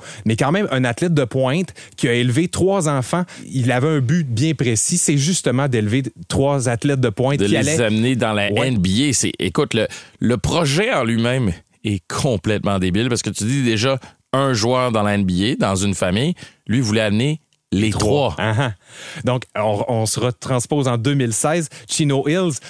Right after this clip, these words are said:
Speaker 1: t'as donc Lonzo qui est senior, qui est à sa dernière année au niveau secondaire. Et dans la même équipe, t'as le plus jeune frère qui est LaMelo, qui avait que quatorze ans, qui était le meneur de jeu de départ de cette équipe-là. Donc, un freshman, si tu veux, un joueur de
Speaker 2: Ouais.
Speaker 1: première année.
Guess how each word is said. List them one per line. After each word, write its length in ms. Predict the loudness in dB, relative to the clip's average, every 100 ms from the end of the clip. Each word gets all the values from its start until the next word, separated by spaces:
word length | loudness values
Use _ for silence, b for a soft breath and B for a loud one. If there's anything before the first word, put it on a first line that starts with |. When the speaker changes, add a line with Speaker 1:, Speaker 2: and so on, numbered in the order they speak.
| B B B
Speaker 1:
t'as 100 | -2
donc 300 | 0 0 -2 -2
Lonzo 360 | 0 2 0
qui 140 | -2 -2
est 40 |
senior, 640 | 0 0 2 2 2 0
qui 80 | -2
est 100 | -2
à 60 | -2
sa 160 | 0
dernière 320 | 0 0 0 0
année 300 | 0 0 -2
au 100 | -2
niveau 320 | 0 2 0 -2
secondaire. 640 | -4 -2 0 0 0 0 -4 _
Et 180 | -2 0 -2 B B B B B
dans 180 | 0 2
la 120 | 2
même 180 | 2 0
équipe, 280 | 0 -4 0
t'as 100 | 0
le 120 | 0
plus 200 | 0 2
jeune 180 | 2 0
frère 400 | 0 0 0 0
qui 100 | 0
est 60 |
LaMelo, 500 | 2 2 2 2 0 -2
qui 60 | -2
avait 360 | 0 0 -2 -2
que 120 | -4
quatorze 720 | -2 -2 0 0 0 0 0
ans, 160 | 0 -2 b b -4
qui 80 | -2
était 360 | 0 0 0 -2
le 140 | 0
meneur 340 | 2 2 0 0
de 120 | 0
jeu 300 | 0 0 -2 -4
de 180 | -2 0
départ 380 | 0 0 0
de 80 | 0
cette 220 | 0 -2 -2
équipe-là. 420 | -2 -2 0 -2 B B -2
Donc, 260 | 0 0
un 380 | -2 0 0 0
freshman, 680 | -2 -2 -2 -2 0 0 -2
si 100 | -2
tu 120 | -2
veux, 60 | 0
un 20 |
joueur 180 | 0 0
de 60 | 0
Speaker 2:
Ouais. 60 |
Speaker 1:
première 320 | 0 0 2
année. 240 | 0 0